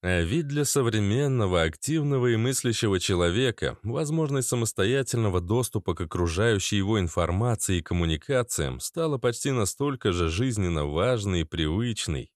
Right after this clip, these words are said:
как тот самый злосчастный чистый воздух, упомянутый мной чуть раньше.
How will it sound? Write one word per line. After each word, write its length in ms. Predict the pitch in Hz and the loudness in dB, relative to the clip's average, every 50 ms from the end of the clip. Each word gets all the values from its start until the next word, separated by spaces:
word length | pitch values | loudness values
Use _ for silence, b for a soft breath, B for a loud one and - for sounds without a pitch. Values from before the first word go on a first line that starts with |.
| _ _ _ | _ _ _
как 300 | - 95 82 73 - - | 0 0 0 0 -2 -6
тот 260 | - - 147 151 135 | -6 -4 -4 -2 -2
самый 420 | - - - 143 139 131 131 127 113 | -2 -2 -2 -2 -2 0 0 0 0
злосчастный 760 | 92 92 - 110 104 - - 127 120 113 - - 104 87 | 0 0 0 0 0 0 0 0 0 0 0 0 -2 -2
чистый 440 | 82 - - 120 107 - - 90 82 | -2 -2 -4 -4 -4 -2 -2 -2 0
воздух, 560 | 80 95 120 127 110 85 76 76 67 - - - | 0 0 0 0 0 -2 -2 -6 -6 -6 -10 -12
упомянутый 760 | - - - - 131 123 127 127 123 123 113 104 - 92 82 | -12 -6 -2 -2 0 0 0 0 -2 -2 -2 -2 -2 -2 0
мной 280 | 85 90 101 101 90 82 | 0 2 0 0 -2 -2
чуть 240 | - 90 82 - | -4 -6 -4 -4
раньше. 640 | - 87 90 95 90 78 76 - - - - - | -2 0 2 2 2 0 -2 -4 -6 -6 -8 -10